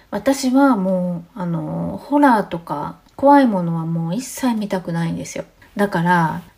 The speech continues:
あの、今までもこうゾンビが出てくるものって全然見てないんですよね。すごい流行ったものでも。でも、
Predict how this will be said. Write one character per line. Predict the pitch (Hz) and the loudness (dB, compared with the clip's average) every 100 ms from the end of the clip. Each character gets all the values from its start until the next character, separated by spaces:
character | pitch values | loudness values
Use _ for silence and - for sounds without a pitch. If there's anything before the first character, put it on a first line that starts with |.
| - | -8
あ | 185 | -2
の、 | 170 | 0
今 | 208 330 | 4 4
ま | 415 | 4
で | 349 | 4
も | 226 170 | 4 2
こ | 165 | -2
う | 170 | 0
ゾ | 247 427 | 2 2
ン | |
ビ | 370 254 | 2 2
が | 190 | 2
出 | 202 | 0
て | 190 | 0
く | 175 | 0
る | 160 | -2
も | 160 160 | 0 -2
の | 165 | -4
っ | |
て | - - 160 135 - _ - | -6 -10 -8 -8 -12 _ -4
全 | 247 302 | 4 6
然 | 302 311 | 8 6
見 | 302 302 | 6 4
て | 175 | 0
な | 160 | 0
い | 151 | -2
ん | |
で | 156 | -6
す | - | -10
よ | 175 | -6
ね。 | 170 170 - _ _ | -4 -4 -10 _ _
す | - - | -14 -2
ご | 190 | 0
い | 185 | 0
流 | 185 | 0
行 | 185 | 0
っ | 190 - | -2 -6
た | 156 | -6
も | 156 | -6
の | 151 | -8
で | 147 | -8
も。 | 151 254 - _ _ _ _ _ _ _ | -4 -4 -4 _ _ _ _ _ _ _
で | 294 | 2
も、 | 269 233 226 185 | 4 4 2 0